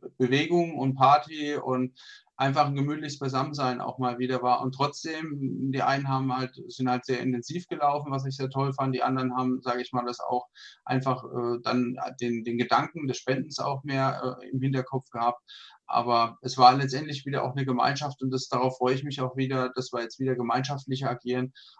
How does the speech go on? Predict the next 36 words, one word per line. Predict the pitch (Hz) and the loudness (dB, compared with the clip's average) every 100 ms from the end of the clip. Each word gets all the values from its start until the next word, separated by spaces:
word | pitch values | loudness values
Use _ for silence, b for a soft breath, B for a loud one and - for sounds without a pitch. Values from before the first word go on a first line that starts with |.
| - | -10
und | 123 120 | -4 -2
dass | 120 | -2
wir | 127 120 | 0 4
da | 113 | 6
auch | 120 123 | 6 2
in | |
die | 120 | 0
Zukunft | 117 123 127 120 | -2 -2 -2 -4
jetzt | 117 - | -6 -6
wieder, | 120 120 113 110 - | -4 0 -2 -4 -2
ja, | 113 110 - _ _ - | -2 -2 -6 _ _ -4
doch | 135 131 - 98 90 | 2 2 2 -10 -12
die | 87 127 | 0 6
eine | 113 131 | 8 8
oder | 107 | 6
andere | 127 | 4
Veranstaltung | 127 120 - 123 127 123 | 2 0 0 0 2 0
jetzt | 120 | -2
wieder | 127 120 | 0 2
haben, | 117 120 | 2 2
ohne | 131 123 | 2 2
irgendwelche | 117 117 117 131 | 0 -2 -2 -2
Kontrollen | 117 - 120 127 | -4 0 2 2
zu | 131 | 0
machen | 123 120 123 | 0 0 0
und, | 120 113 | -6 -8
äh, | - - - - | -10 -14 -12 -6
letztendlich | 120 - 120 120 123 | -6 -2 -2 0 0
dann | - - | -2 -4
auch | 120 - | -4 -4
Personen | 120 127 127 | -6 0 0
ausschließen | 123 127 127 117 127 | 0 -2 -2 -4 -4
zu | 120 | -4
müssen, | 120 127 | -2 0
weil | 117 117 | 0 0
sie | 123 | 0